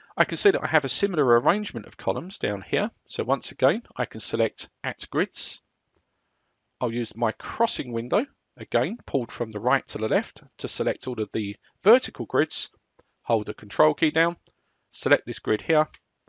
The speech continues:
and then again on the context ribbon, select Finish to place out those columns. And finally here, you can see that I've got a couple of odd ones to place,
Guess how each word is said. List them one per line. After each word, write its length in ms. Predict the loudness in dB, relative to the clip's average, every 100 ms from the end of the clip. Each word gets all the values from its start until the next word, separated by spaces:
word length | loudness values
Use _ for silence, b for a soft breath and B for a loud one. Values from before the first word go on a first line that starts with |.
| _ _ _ _ _
and 120 | -2 0
then 200 | -2 -6 -10
again 360 | 0 2 2 -4
on 100 | -8
the 80 | -4
context 540 | -4 -2 -2 -4 0
ribbon, 280 | 0 0 -8 _
select 400 | -4 -2 -2 -4
Finish 520 | -4 -2 -2 -6 -14 _
to 80 | -18
place 380 | 0 2 2 0
out 220 | 2 0 -2
those 200 | -6 -2
columns. 520 | 2 2 2 -10 -14 _ _ _ _ _ _ _ _ _ _ _ _ _ _ _ 0
And 160 | 0
finally 460 | 6 6 6 2 0
here, 240 | 4 2 2
you 80 | -10
can 120 | -8
see 120 | -2 0
that 140 | 0
I've 120 | 0
got 180 | 2 2
a 40 |
couple 280 | 2 0 2
of 80 | 4
odd 180 | 4 4
ones 240 | 0 0
to 80 | -10
place, 460 | 4 4 4 -2